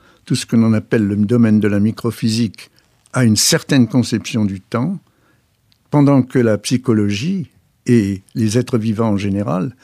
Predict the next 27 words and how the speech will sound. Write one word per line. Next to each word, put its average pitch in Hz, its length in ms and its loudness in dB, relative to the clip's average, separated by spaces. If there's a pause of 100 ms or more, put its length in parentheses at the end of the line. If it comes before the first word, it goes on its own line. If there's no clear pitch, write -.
(280)
et 131 100 4
les 120 140 4
gens 123 220 2
qui 113 260 -4 (400)
réfléchissent 131 640 -2
sur 110 200 -2
les 98 200 -2
êtres 95 200 -6
vivants 104 360 -4
sont 120 160 -8
bien 107 200 -2
obligés 104 360 -4
d'avoir 104 260 -4
une 101 120 -2
autre 147 300 -6
conception 107 580 -6
du 92 140 -6
temps, 123 300 -8 (480)
dont 98 140 -4
nous 101 100 -4
reparlerons 101 540 -2
sans 98 200 -4
doute, 123 340 -8
euh, - 280 -6
tout - 200 -10
à 110 60 -6
l'heure. 107 220 -10